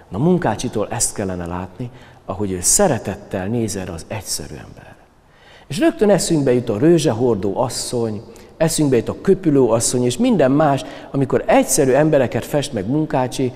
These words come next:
nem szociális forradalomról van itt szó,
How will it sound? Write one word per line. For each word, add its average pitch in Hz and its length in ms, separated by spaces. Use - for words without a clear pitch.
nem 247 200
szociális 139 600
forradalomról 123 840
van 113 160
itt 107 100
szó, 104 420